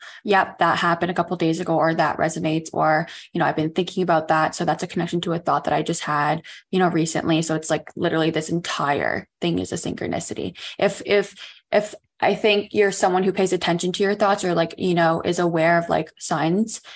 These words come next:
and whatnot. I think a session like this could go such a long way, 'cause it's just like, like you said, like, it's almost as if my body was attuning me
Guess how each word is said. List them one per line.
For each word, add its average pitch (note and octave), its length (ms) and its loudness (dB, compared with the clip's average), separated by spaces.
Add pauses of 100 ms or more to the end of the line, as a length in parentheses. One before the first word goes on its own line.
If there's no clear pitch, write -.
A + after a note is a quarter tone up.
(160)
and G3+ 120 2
whatnot. G3+ 420 2
I F3+ 80 2
think E3 440 0 (360)
a F#3 80 -2
session E3+ 340 0
like E3+ 220 -2
this D#3 180 0
could - 160 -4
go - 160 -2
such - 460 -2
a G2+ 40 0
long F#2+ 280 0
way, C2+ 340 -2 (440)
'cause F3+ 140 0
it's E3+ 180 2
just - 280 0
like, - 340 0 (500)
like F#3 200 2
you G3+ 80 4
said, A3+ 320 2
like, E3 140 -2
it's D#3+ 160 0
almost E3+ 280 2
as F3+ 120 -4
if - 80 -4
my E3+ 120 4
body E3 280 2
was E3+ 120 -2
attuning F3 580 0
me D#3+ 520 -2